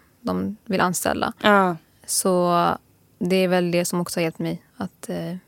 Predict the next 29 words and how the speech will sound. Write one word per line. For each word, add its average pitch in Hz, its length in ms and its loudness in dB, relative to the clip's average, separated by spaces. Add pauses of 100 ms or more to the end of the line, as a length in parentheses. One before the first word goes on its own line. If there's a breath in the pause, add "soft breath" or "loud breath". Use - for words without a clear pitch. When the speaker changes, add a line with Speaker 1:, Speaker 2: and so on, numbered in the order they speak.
Speaker 1:
få 170 300 -4
den 180 240 -4
rollen 202 360 -4
tillsammans 185 420 2
Speaker 2:
Ja. 170 60 -2
Speaker 1:
med 170 100 -2
Jasmin, 202 360 -6
för - 140 -10
att - 180 -10
vi 190 160 2
Speaker 2:
Mm. 175 100 -4
Speaker 1:
gjorde 180 220 -4
det 185 60 -4
tillsammans 196 440 -8
där 196 260 -8
också 226 220 -8
i 220 40 -6
skolan. 208 380 -6 (300)
Speaker 2:
Ja, 190 80 -8
men 180 160 -4
kul. - 320 -4
Jäklar 208 300 4
vad 214 100 0
du 190 360 2
har 202 160 0
hunnit 196 420 2
med 214 340 4
grejer. 196 460 6
Speaker 1:
Ja, 220 180 8